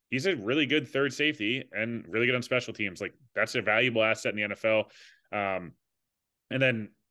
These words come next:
I'm blanking on somebody else that came back from injury that you just literally mentioned. Wow, this is crazy.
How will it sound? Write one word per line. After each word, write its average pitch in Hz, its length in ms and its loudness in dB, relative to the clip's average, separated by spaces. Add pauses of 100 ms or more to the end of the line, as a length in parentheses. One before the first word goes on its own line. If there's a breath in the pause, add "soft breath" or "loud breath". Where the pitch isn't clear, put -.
(140)
I'm 95 140 -12
blanking 95 320 -4
on 87 160 -12
somebody 87 240 -6
else 80 100 -8
that - 100 -16
came 85 160 -14
back 82 220 -6
from 87 120 -16
injury 82 260 -8
that 80 100 -8
you 82 80 -12
just 82 220 -10
literally 82 200 -4
mentioned. 82 300 -8
Wow, 90 140 -2
this 87 120 -6
is - 80 -12
crazy. 92 380 0